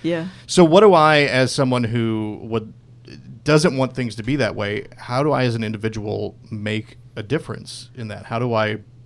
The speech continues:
Speaker 2: push things forward if I am either through, uh, sheer luck or, uh, you know, just through accident,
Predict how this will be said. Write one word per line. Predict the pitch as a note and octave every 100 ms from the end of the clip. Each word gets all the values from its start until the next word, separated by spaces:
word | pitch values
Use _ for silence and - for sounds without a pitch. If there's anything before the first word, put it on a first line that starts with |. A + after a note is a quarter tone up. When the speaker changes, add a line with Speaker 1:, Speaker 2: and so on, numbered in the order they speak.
| -
Speaker 2:
push | - C#3
things | - A#2+
forward | - C#3 B2+ A2+ -
if | C#3+ C#3+ - - - - - -
I | A#2+ B2
am | A#2+ A2+ A2 - - - F#2 -
either | B2 A#2+ A2
through, | - B2+ A#2+ A2+ G#2+ G#2+ - - - - - - -
uh, | A2+ G2 G2+ -
sheer | - D3+ C#3+
luck | B2+ C3 B2 -
or, | - G2+ G#2 G#2 G#2+ A#2+ -
uh, | D2+ C2 - - -
you | B2+ B2 B2+
know, | A#2 A2
just | B2+ -
through | C3+
accident, | A#2 C3 B2+ C3 G#2+ G#2+